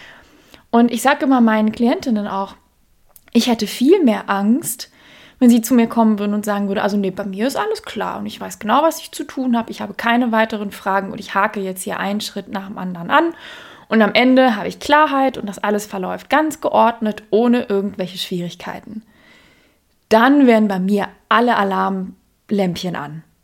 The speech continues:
Da würde ich sehr hellhörig werden, weil dann wüsste ich, "Moment,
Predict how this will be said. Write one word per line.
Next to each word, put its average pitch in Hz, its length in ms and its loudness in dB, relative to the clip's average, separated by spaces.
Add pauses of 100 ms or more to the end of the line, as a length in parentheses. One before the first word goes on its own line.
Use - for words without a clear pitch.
(160)
Da 208 140 0
würde 214 140 2
ich - 180 -10
sehr 226 320 4
hellhörig 190 600 -2
werden, 208 440 -2
weil 196 120 -4
dann 196 200 -4
wüsste 247 260 -4
ich, 226 340 -4
"Moment, 214 640 2